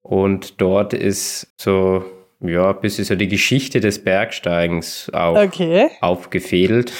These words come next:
Speaker 1: <laughs>
Speaker 2: Bergwelt, Wunderwelt. Das müssen wir uns merken oder dazu verlinken.
Speaker 1: Ja. Das allererste Kapitel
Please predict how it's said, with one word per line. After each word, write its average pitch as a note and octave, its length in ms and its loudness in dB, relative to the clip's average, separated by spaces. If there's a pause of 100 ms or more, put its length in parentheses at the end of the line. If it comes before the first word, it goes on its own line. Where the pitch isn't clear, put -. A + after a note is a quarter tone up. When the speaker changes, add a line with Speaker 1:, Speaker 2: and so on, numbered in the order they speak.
Speaker 1:
<laughs> - 1300 -6
Speaker 2:
Bergwelt, G#3+ 800 2
Wunderwelt. E3 960 0 (360)
Das - 200 -8
müssen G3 200 -2
wir F#3+ 40 4
uns F#3 200 0
merken F3 560 -2
oder F3+ 200 2
dazu F#3 280 2
verlinken. F#3 720 -2
Speaker 1:
Ja. F2 320 0 (760)
Das - 320 -4
allererste B2+ 420 0
Kapitel C#3 680 0